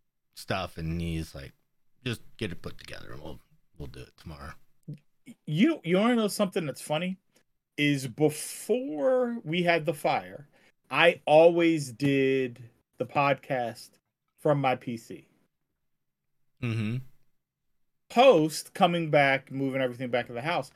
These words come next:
Speaker 2: I never do the podcast from the P C anymore.
Speaker 1: Oh,
Speaker 2: I always
Speaker 1: really?
Speaker 2: just hook up my Mac. Yeah, I mean, and,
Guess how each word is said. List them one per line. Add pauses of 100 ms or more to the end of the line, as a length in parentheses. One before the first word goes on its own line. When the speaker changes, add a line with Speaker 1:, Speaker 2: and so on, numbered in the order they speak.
(340)
Speaker 2:
I
never
do
the
podcast
from
the
P
C
anymore. (480)
Speaker 1:
Oh,
Speaker 2:
I
always
Speaker 1:
really?
Speaker 2:
just
hook
up
my
Mac.
Yeah,
I
mean, (420)
and,